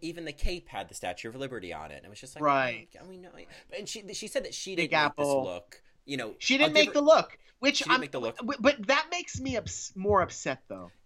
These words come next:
Speaker 1: Yeah,
Speaker 2: It makes
Speaker 1: yeah,
Speaker 2: me
Speaker 1: no,
Speaker 2: more
Speaker 1: I know.
Speaker 2: upset because I'm like, "You paid for this and you agreed to keep it. I don't understand why you didn't just say, 'No, this isn't gonna work. This isn't good enough.'"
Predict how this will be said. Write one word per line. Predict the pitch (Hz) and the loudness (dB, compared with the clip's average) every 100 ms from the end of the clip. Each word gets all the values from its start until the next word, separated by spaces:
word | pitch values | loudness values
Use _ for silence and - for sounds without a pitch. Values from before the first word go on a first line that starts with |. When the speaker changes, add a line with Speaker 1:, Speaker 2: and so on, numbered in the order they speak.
| - | -12
Speaker 1:
Yeah, | 82 85 | -4 0
Speaker 2:
It | 190 | 2
makes | 247 | 2
Speaker 1:
yeah, | - | 0
Speaker 2:
me | 262 | 2
Speaker 1:
no, | |
Speaker 2:
more | 247 | 4
Speaker 1:
I | |
know. | 226 | 4
Speaker 2:
upset | - 208 196 | 4 0 0
because | 185 | 0
I'm | 180 | -4
like, | 165 | -2
"You | 165 | -4
paid | - 214 269 | -2 0 0
for | - 294 | 0 -2
this | 196 175 170 - - | 2 0 0 -8 -6
and | 160 160 | -2 0
you | 156 | 2
agreed | 143 143 147 220 233 | 0 0 -4 -4 -4
to | 180 | -10
keep | - 302 - | -8 -8 -6
it. | 120 104 - | -8 -8 0
I | 214 | 2
don't | 294 | 4
understand | 277 262 - 254 240 220 | 4 2 2 2 0 0
why | 208 208 | 2 2
you | 220 214 | 2 0
didn't | 226 220 - | -4 -6 -4
just | 202 208 - - | 0 0 -2 -2
say, | 208 196 190 185 - _ - _ - | 4 6 6 2 -4 _ -20 _ -4
'No, | 156 196 175 | 4 6 6
this | 147 - | 2 -2
isn't | 180 233 | -4 -4
gonna | 240 196 | -2 -2
work. | 156 240 269 | 2 2 2
This | - 160 190 | -4 -6 -4
isn't | 202 247 - | -6 -8 0
good | 165 285 | 4 4
enough.'" | 370 254 - - _ | 4 -2 -10 -18 _